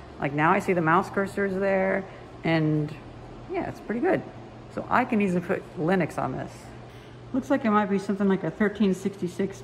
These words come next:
by nine sixty display. So, or thirteen sixty-eight or whatever the, the, the number is. Looks kinda like it's gonna be, like, a lower resolution, like, lower than H D.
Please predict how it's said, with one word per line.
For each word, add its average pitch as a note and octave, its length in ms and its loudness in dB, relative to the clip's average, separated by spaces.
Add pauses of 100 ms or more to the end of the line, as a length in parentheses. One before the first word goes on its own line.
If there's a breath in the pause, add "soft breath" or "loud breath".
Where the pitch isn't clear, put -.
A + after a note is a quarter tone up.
by D3 320 0
nine E3+ 400 2
sixty - 400 -6
display. D#3 600 -2 (720)
So, - 100 -4 (380)
or E3+ 260 0
thirteen G3+ 280 2
sixty-eight F3 540 2
or D#3+ 80 2
whatever E3+ 320 2
the, D3+ 320 -2 (560)
the, C#3+ 460 -2
the D#3+ 80 -2
number E3 320 0
is. D3+ 220 -6 (440 loud breath)
Looks - 160 -4
kinda D#4 200 4
like C#4+ 160 2
it's B3 120 -4
gonna A#3+ 200 2
be, A3+ 160 0
like, G#3+ 220 2
a E3+ 60 2
lower G3 400 2
resolution, G3 600 0
like, - 240 -6
lower F3+ 300 2
than F3 220 -2
H F3 300 -4
D. F3+ 280 2